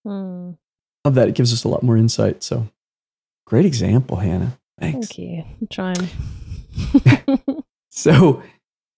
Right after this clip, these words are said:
Speaker 2: we're gonna narrow in here on transformation now, this role of transformation. And we're gonna look at this image of wrestling or struggle as integral to transformation. So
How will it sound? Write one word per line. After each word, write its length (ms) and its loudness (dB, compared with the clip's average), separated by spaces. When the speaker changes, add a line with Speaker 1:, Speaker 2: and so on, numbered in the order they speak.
Speaker 2:
we're 120 6
gonna 220 6
narrow 400 6
in 160 6
here 240 6
on 200 4
transformation 1300 2
now, 460 0
this 200 -2
role 160 4
of 80 0
transformation. 920 -2
And 500 4
we're 160 2
gonna 180 4
look 420 4
at 320 4
this 220 0
image 320 2
of 140 0
wrestling 600 0
or 80 -2
struggle 1000 -2
as 400 0
integral 500 4
to 340 0
transformation. 1080 -4
So 540 0